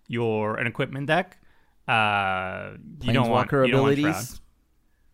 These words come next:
Speaker 1: Yeah.
Speaker 2: You, you, you, like, there are often, like, um,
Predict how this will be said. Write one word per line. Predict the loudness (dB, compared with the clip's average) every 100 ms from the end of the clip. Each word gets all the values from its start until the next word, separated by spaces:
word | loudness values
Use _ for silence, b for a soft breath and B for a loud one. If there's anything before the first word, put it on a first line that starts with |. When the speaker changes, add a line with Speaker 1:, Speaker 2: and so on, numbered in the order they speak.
| _ _ _ _
Speaker 1:
Yeah. | -2 0 -2 -14 _ _ _ _ _ _ _
Speaker 2:
You, | -6 -6 -8 -16 -8
you, | -6
you, | -4 -6 -4
like, | -2 4
there | 6
are | 8
often, | 6 2 -4 -4
like, | 0 0
um, | 0